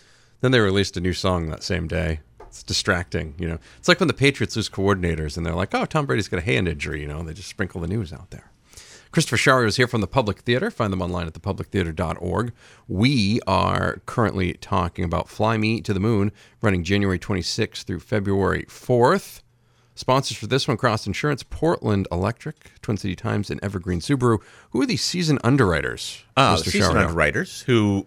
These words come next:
Speaker 2: who underwrite the entire season are Platts Associates, the Sun Journal, the Brand Collective, Austin Associates, Maine Magazine, and radio stations Maine's Big Z and the Ox. The Ox.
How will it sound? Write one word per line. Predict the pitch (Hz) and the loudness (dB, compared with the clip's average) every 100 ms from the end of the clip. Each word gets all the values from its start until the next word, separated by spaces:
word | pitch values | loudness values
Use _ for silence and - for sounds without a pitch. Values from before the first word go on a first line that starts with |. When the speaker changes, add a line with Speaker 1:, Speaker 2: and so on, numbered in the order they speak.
| 107 | -2
Speaker 2:
who | 104 90 | 0 0
underwrite | - 101 87 78 | 0 2 2 0
the | - | -4
entire | 69 - 160 101 | -6 -2 -2 -2
season | - 85 76 101 - - - - | -2 -4 -2 -6 -6 -16 -18 -4
are | 85 71 | 0 0
Platts | - 101 - | 2 0 0
Associates, | 90 104 95 131 185 - | -2 0 0 -2 -6 -10
the | - - | -12 -6
Sun | - 101 90 | 0 2 2
Journal, | 101 95 123 156 _ - | 2 2 0 -6 _ -12
the | - | 0
Brand | - 101 107 | 8 8 8
Collective, | - 107 104 - 156 180 202 _ _ - _ - | 0 0 0 -2 -4 -4 -6 _ _ -20 _ 4
Austin | 127 127 123 | 4 4 0
Associates, | - 127 - 147 - | 4 2 2 -4 -2
Maine | 123 123 | 0 2
Magazine, | 117 113 104 110 101 110 135 - _ _ _ | 2 0 0 0 0 -2 -6 -10 _ _ _
and | 92 92 90 87 | 4 4 6 6
radio | 101 104 101 | 8 8 6
stations | - 104 98 107 90 | 4 2 4 2 2
Maine's | 110 147 147 123 | 6 6 6 4
Big | 117 160 131 | 8 8 8
Z | 98 143 196 | 4 8 8
and | 175 | 8
the | 135 143 - | 6 4 6
Ox. | 202 - - - - - _ - - - - _ _ _ | 6 4 0 2 2 -2 _ -20 -20 -20 -20 _ _ _
The | 90 123 | 6 8
Ox. | 98 - - - - - | 8 6 -6 -2 -2 -4